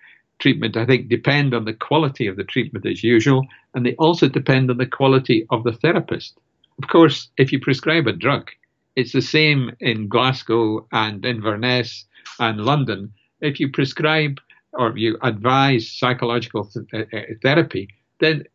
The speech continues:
the, the outcome depends very much on the quality or, or, and the skill of the therapists. And often, uh, in some of these trials, the, uh, supposed, supposed C B T psychosis expert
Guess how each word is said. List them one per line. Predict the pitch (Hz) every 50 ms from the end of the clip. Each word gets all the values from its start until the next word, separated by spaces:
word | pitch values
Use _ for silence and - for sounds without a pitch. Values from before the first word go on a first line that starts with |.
| _ _
the, | - 139 - -
the | 135 139 151
outcome | 180 170 165 - - 156 139 131
depends | 127 127 - - 139 135 127 110 104
very | 98 123 156 180 160
much | 123 107 110 - - -
on | 110 98
the | 104
quality | 104 - 127 120 117 117 113 - 117 104 101 101 - _
or, | 107 107 104 98
or, | - 101 101 104 - -
and | 117 113 104
the | 107
skill | 107 - - - 135 139 139 117 92 104 - - _ - - _ _ -
of | 117 113 107 104 101 104 -
the | 113 107 104 101 104 101 101 107 - - - -
therapists. | 139 143 160 160 - 117 98 90 - - -
And | 117 110 107 - _
often, | 151 170 180 175 - - 127 110 101 104 107 _ _ _ _ _ _ _ _ _ _ _ _ -
uh, | 123 117 113 113 110 107 110 107 107 -
in | 131 120 -
some | - 165 160 160
of | 160 135
these | 127 120 110 107
trials, | - - 131 127 120 110 98 92 98 104 - - - - _ _ _ _ _
the, | - 110 117 113 107 107 107 104 104 107
uh, | 101 101 101 101 107 - _ _ _ _ _ _ _ _ _ _ _ _ _ _
supposed, | - - - 113 - 139 131 123 139 117 - 143 - - - -
supposed | - - 127 117 - 139 135 - 131 110 -
C | - - 131 123
B | 113 117 113 107
T | 104 - 127 120 107 95 95 -
psychosis | - - 123 113 113 - 127 113 104 101 101 - -
expert | 135 139 135 - - - 95 98 98 98